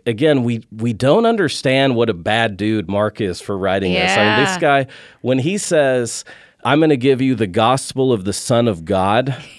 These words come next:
Speaker 2: <laughs>
Speaker 1: Savior of the world."
Speaker 2: Yeah.
Speaker 1: Most people think, "Are you, you're, wait a minute, you're not talking about Augustus right now?"
Speaker 2: Oh, okay.
Speaker 1: Those are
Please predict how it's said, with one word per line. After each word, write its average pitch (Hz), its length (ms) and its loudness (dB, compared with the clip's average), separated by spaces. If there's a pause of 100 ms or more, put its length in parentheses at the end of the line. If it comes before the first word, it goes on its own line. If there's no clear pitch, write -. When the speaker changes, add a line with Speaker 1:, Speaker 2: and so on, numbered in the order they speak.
(180)
Speaker 2:
<laughs> - 260 -2
Speaker 1:
Savior 139 560 4
of 117 120 0
the 110 80 2
world." 123 460 2
Speaker 2:
Yeah. 190 440 -2 (260)
Speaker 1:
Most 160 400 2
people 151 240 0
think, 120 220 -2
"Are 110 120 -2
you, 131 100 0 (260)
you're, 117 300 0
wait 131 140 0
a 131 40 2
minute, 101 200 0
you're 101 100 -2
not 143 160 0
talking 135 280 0
about 117 160 2
Augustus 87 600 -4
right 160 180 2
now?" 190 300 -2 (420)
Speaker 2:
Oh, 214 680 -2
okay. 180 340 -6
Speaker 1:
Those - 180 0
are 123 100 0